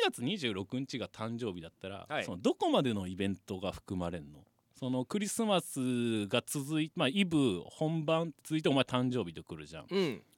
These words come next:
Speaker 1: このお前の誕生日は、
Speaker 2: うん。
Speaker 1: やっぱりクリスマスに含まれんの？
Speaker 2: ちっちゃい頃、
Speaker 1: うん。
Speaker 2: サンタさんを信じてた頃は、
Speaker 1: はい。
Speaker 2: クリスマスで。
Speaker 1: あー、それはもう子供が聞いてるかもしれないから、サンタは。
Speaker 2: あー。
Speaker 1: <laughs> 聞くわけねえだろ、この番組。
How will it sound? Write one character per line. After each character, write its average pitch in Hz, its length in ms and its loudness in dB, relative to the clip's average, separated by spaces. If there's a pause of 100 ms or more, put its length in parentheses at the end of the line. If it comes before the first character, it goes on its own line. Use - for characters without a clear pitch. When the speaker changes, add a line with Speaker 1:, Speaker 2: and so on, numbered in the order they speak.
Speaker 1:
こ 233 120 4
の 254 160 8
お 220 60 8
前 294 160 10
の 302 120 6
誕 269 300 8
生 262 160 6
日 104 140 -2
は、 - 240 0
Speaker 2:
う 131 40 -8
ん。 156 40 -4
Speaker 1:
や - 60 -2
っ - 40 0
ぱ - 100 2
り 107 60 0
ク - 160 0
リ 233 60 2
ス - 80 0
マ - 80 2
ス - 120 -4
に 85 80 -6
含 - 240 -8
ま 98 80 -2
れ 90 80 -6
ん 76 100 -16
の？ 71 60 -20 (180)
Speaker 2:
ち 220 100 -2
っ - 80 -10
ち - 100 2
ゃ 254 40 8
い 190 80 2
頃、 139 440 0
Speaker 1:
う 123 40 0
ん。 92 160 -4 (200)
Speaker 2:
サ 233 160 0
ン 202 80 0
タ - 120 -4
さ 131 140 -4
ん 101 360 -8
を - 80 -14
信 170 240 0
じ - 140 -12
て 127 100 -8
た 120 100 -10
頃 156 240 -4
は、 226 280 0
Speaker 1:
は 107 100 -2
い。 - 60 -8 (120)
Speaker 2:
ク 123 140 4
リ - 80 4
ス 107 160 2
マ - 140 0
ス 208 160 -4
で。 214 100 4
Speaker 1:
あ 185 40 6
ー、 - 20 8
そ 151 80 4
れ 160 60 2
は 156 40 2
も 127 220 0
う - 40 -8
子 156 140 4
供 175 200 6
が 175 100 6
聞 180 160 -2
い - 20 -4
て 170 80 4
る 131 80 2
か 101 80 0
も 90 80 -4
し - 100 -4
れ 95 60 0
な 98 80 0
い - 20 -4
か 85 60 -8
ら、 - 80 -6
サ 165 160 2
ン 147 40 4
タ 165 60 4
は。 131 220 6
Speaker 2:
あ 120 60 2
ー。 139 840 6
Speaker 1:
<laughs> - 0 -
聞 - 160 -4
く 226 80 6
わ 294 80 10
け 214 100 8
ね 180 100 10
え - 60 6
だ 185 60 12
ろ、 165 60 10
こ - 160 10
の 165 100 12
番 208 180 12
組。 151 120 10